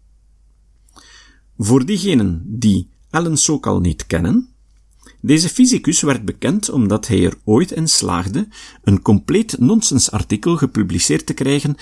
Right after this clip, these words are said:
in een zogenaamd peer-reviewed tijdschrift. Deze beschamende rechtzetting weerhoudt Sonja Lyubomirsky en Barbara Fredrickson er echter nog steeds niet van om nog altijd de onzin te verspreiden van hun Broad and Build-theorie.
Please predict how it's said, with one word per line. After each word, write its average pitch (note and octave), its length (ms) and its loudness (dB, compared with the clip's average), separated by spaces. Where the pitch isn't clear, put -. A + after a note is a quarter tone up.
in G2+ 160 2
een F#2 120 4
zogenaamd G2+ 560 0
peer-reviewed F3+ 760 -2
tijdschrift. - 680 -4
Deze D3 340 2
beschamende E3 640 -2
rechtzetting D#3 640 -4
weerhoudt A#2 460 0
Sonja C#3 640 0
Lyubomirsky A2 1040 2
en F2+ 200 -2
Barbara C3+ 360 0
Fredrickson F3+ 800 -2
er G2+ 160 0
echter A2 380 -2
nog E2 180 -2
steeds - 380 0
niet F3+ 180 -4
van G3+ 320 -2
om A#2 220 4
nog F2+ 200 -2
altijd C3 540 -2
de F#2+ 200 -2
onzin F#3 380 0
te E3+ 120 -8
verspreiden A#2 600 0
van G2+ 180 0
hun E2 320 0
Broad E2+ 420 0
and C#3 260 0
Build-theorie. - 1200 -6